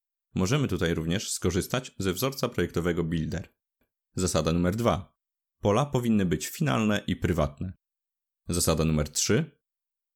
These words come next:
Powinniśmy tworzyć obiekt w jednym kroku, a pominąć używanie konstruktorów bezargumentowych w połączeniu z kolejnymi wywołaniami metod set. Zasada numer cztery. Nie powinniśmy udostępniać żadnych metod, które w jakikolwiek sposób mogą zmienić nasz obiekt.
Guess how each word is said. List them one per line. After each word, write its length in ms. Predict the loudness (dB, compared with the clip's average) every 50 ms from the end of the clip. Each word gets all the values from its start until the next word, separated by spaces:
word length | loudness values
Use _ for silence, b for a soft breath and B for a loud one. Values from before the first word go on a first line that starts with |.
| _
Powinniśmy 440 | -2 0 2 4 2 2 2 0 -4
tworzyć 320 | -2 0 0 0 0 0 -2
obiekt 460 | -2 -2 0 0 0 -2 -4 -12 -8 -6
w 80 | -2 0
jednym 260 | 0 2 2 0 0
kroku, 420 | 2 0 0 0 0 -4 -4 -2 0
a 100 | -2 0
pominąć 440 | 0 2 2 2 2 2 0 -2 -2 -2
używanie 420 | -2 -2 0 0 0 0 0 -2
konstruktorów 720 | -2 -2 -4 -4 -4 -4 -8 -8 -2 0 0 0 0 -2 -2
bezargumentowych 960 | 0 0 0 0 0 -2 0 0 0 0 0 2 0 0 0 0 -4 -6 -8 _ -16 -16
w 100 | -14 -6
połączeniu 560 | -2 0 0 2 2 0 0 0 0 0 0
z 80 | -2 -2
kolejnymi 500 | 0 2 2 2 2 2 0 0 0 0
wywołaniami 680 | 0 0 0 0 0 0 0 0 0 0 0 0 0 0
metod 400 | 0 -2 0 -2 -4 -6 -8 _
set. 400 | -8 -4 -4 -4 -4 -6 -10 _ _ _ _ _ _ _ _ _ _ _ _ _ _ _ _ _ -10 -6
Zasada 340 | -4 0 2 2 4 4
numer 260 | 4 4 2 2 0 -2
cztery. 440 | -2 0 0 0 0 -2 -6 -10 _ _ _ _ _ _ _ _ -2 0
Nie 140 | 0 2
powinniśmy 500 | 2 0 0 2 4 2 2 2 0 -2
udostępniać 720 | 0 2 0 0 2 2 -2 -2 0 0 -2 -2 -2 -4 -8 _ -4
żadnych 360 | -2 -2 -2 0 -2 -2 0
metod, 340 | 0 0 2 0 -2 -2 -2
które 260 | -4 -4 -2 0 0
w 20 |
jakikolwiek 540 | 0 -2 -4 -4 -2 0 0 2 2 0 -2
sposób 420 | -4 -4 -2 -4 -4 -4 -10 -10 _
mogą 280 | -2 -2 0 2 0 0
zmienić 320 | 2 2 2 2 2 0
nasz 160 | -2 -4 -4 -2
obiekt. 500 | -2 -2 0 0 -4 -6 -10 -18 -20